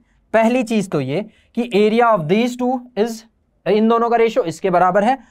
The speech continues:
और इन दोनों का रेशियो इसके बराबर है। जरा एक बार डिटेल में लिखते भी हैं यहाँ पे कि है क्या क्या, फाइंड क्या किया हमने,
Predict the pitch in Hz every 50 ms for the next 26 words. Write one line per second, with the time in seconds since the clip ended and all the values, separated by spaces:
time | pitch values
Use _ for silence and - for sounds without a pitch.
0 | _ _ - - 233 240 226 208 196 196 196 196 196 196 202 185 180 170 175 226
1 | - 156 - - - 127 120 113 107 104 101 110 110 113 127 135 185 190 208 208
2 | 165 160 160 175 - - 180 - _ _ _ _ - 156 180 175 185 180 190 190
3 | 190 185 160 156 151 - - 185 185 196 185 170 165 160 151 147 139 - 214 262
4 | 226 - - _ _ _ _ _ - - 196 202 220 240 247 240 - - - 208
5 | 196 196 185 190 143 135 120 - - 107 107 - 175 180 196 208 202 175 143 127
6 | 113 113 110 113 123 131 127 131 143 180 220